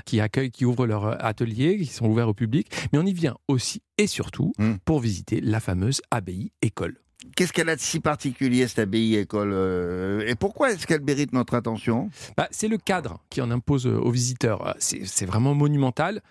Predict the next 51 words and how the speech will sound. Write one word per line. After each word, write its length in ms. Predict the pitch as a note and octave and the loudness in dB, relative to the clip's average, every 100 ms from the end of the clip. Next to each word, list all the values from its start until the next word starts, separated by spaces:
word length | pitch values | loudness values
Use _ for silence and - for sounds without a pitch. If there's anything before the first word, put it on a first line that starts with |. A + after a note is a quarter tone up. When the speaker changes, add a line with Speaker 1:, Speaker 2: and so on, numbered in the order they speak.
| - | -6
Speaker 1:
Alors, 120 | - F#2+ | -4 -2
on 40 | C#3 | 2
commence 340 | G3+ G#3 F#3+ | 2 2 2
par 100 | C#3 | 2
Speaker 2:
Ouais, 60 | C3 | 2
Speaker 1:
la 60 | |
Speaker 2:
j'ai 60 | C3+ | 2
la 60 | D3 | 2
Speaker 1:
face- 120 | B2+ | 2
Speaker 2:
photo, 320 | C3 A#2 F3 | 0 0 0
là, 220 | C#3+ G#2+ G2 | 0 0 -2
mais 120 | A2 | -2
c'est... 320 | G#2 A#2 G2 | 0 -2 0
Moi, 240 | G2+ C#3 C#3+ | 0 2 2
je 80 | |
vois 180 | A#2+ C#3+ | 2 2
une, 120 | C3+ A#2+ | 4 2
euh, 300 | A2+ G#2+ G2+ | 0 -2 -6
je 120 | G2 | -6
vois 140 | G2+ B2+ | -4 -4
surtout 400 | - E3+ - G3+ | -2 -4 0 2
une 100 | C#3+ | 4
abbaye, 400 | A2 A#2 F3 E3 | 6 4 4 4
là. 220 | F#2+ E2+ - _ B2+ | 2 0 -6 _ 2
Speaker 1:
Oui, 240 | E3 E3+ D#3 | 2 2 0
mais 100 | D3 | 0
quand 120 | F#3 | 2
vous 140 | G#3 G3+ | 2 4
arrivez 260 | F3+ E3+ | 4 4
devant, 280 | D#3 E3 A3+ | 4 2 2
je, 360 | F3 D3+ D3 C#3+ | 2 4 4 4
je, 260 | D3+ D3 | 2 2
j'ai 160 | C3+ D3+ | 2 2
envie 200 | D3 D#3 | 2 0
de 60 | |
vous 60 | D3+ | 2
dire, 140 | F3 | 2
vous 120 | F#3 D#3 | 4 2
allez 120 | C3+ | 2
voir, 180 | F#3+ E3 | 0 0
c'est, 280 | D3 B2+ - | 0 0 0
c'est 140 | D#3 | 0
assez 180 | C#3 F#3 | 2 2
fascinant. 340 | F3 - E3+ | 0 0 2
Il 80 | C3 | 2
y 20 | |
a 40 | C3+ | 2
la 80 | |
façade 300 | B2+ E3 F3 | 0 -2 -2
du 100 | D#3+ | 0
dix-huitième, 580 | D3 D3+ D3+ D3+ F3 D3 | 0 0 0 0 0 0